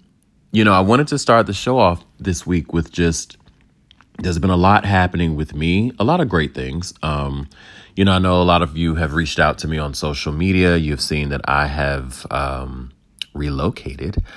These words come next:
from one place to another. So, um, I am in Atlanta, Georgia. However, I am still working, uh, and doing a couple of projects in Washington, D C. And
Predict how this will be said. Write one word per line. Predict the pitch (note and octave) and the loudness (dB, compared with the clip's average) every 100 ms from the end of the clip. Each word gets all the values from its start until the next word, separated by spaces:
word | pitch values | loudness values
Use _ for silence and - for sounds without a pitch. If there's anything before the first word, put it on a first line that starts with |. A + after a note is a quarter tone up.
| - - | -20 -20
from | - F#2 E2 | -6 -2 0
one | F2+ | 0
place | F#2 E2+ E2 | 0 0 -2
to | - E2 | -2 -4
another. | C#2 C2 F2+ | -4 -2 -2
So, | B2 - D2+ C2+ - | -2 -2 -2 -2 -4
um, | C2+ B1+ C2+ B1+ | -6 -6 -8 -8
I | - C#2+ | -4 -4
am | D2 D2 D2 | -2 -4 -4
in | D2+ D#2 - | -6 -6 -6
Atlanta, | D2+ A#1+ C#2 E2+ F2+ F#2 | -8 -8 -6 -2 -2 -4
Georgia. | D#2 - B1+ C2 D#2+ B2+ - - - - - | -6 -6 -8 -6 -4 -4 -6 -20 -20 -20 -2
However, | F#2 F2 D#2 D#2 - | 2 2 2 -2 -2
I | C#2+ | -2
am | D2 C#2+ | -4 -6
still | - D#2+ D2 | -6 -4 -4
working, | C#2 D2 C#2+ D2+ C#2+ C#2 C2+ C2+ | -2 -4 -4 -6 -8 -8 -8 -10
uh, | C#2+ C2+ C2+ | -8 -6 -6
and | C#2 | -6
doing | D2 D2+ | -6 -6
a | C#2 | -6
couple | D#2 C#2+ | -8 -8
of | C#2 | -6
projects | D2 C2+ C#2 - C#2 | -4 -4 -6 -10 -10
in | |
Washington, | C2 C2 C2+ C#2 - C2+ | -8 -8 -8 -10 -10 -8
D | C2+ C2 | -8 -8
C. | - D2 E2 C3 - - - - _ | -6 -4 -2 -2 -6 -20 -20 -20 _
And | E2 D#2+ D2+ D2 C#2+ D2 | -4 -4 -4 -4 -6 -10